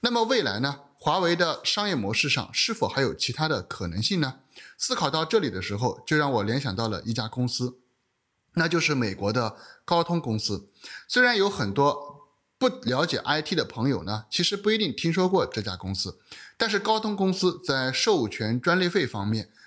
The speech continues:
那可以说是华为的鼻祖了。几乎我们所有人使用的每一台手机都会为高通贡献专利费。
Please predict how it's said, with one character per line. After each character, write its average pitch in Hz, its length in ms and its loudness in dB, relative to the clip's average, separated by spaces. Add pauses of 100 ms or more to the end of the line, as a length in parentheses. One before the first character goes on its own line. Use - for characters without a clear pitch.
那 131 120 2
可 139 160 -4
以 127 100 0
说 117 160 0
是 - 360 -2 (140)
华 110 180 0
为 110 140 4
的 113 120 0
鼻 107 240 -2
祖 101 180 -6
了。 87 180 -6 (400)
几 240 140 0
乎 254 160 2
我 175 80 6
们 131 140 2
所 135 160 2
有 202 120 6
人 117 260 0
使 - 240 -2
用 143 180 2
的 107 180 0
每 107 200 0
一 175 120 0
台 113 180 -4
手 92 200 -4
机 107 280 -4 (260)
都 202 180 6
会 202 140 2
为 131 260 2
高 143 220 2
通 147 420 -2
贡 131 220 2
献 101 380 -2
专 139 200 2
利 135 100 0
费。 - 280 -2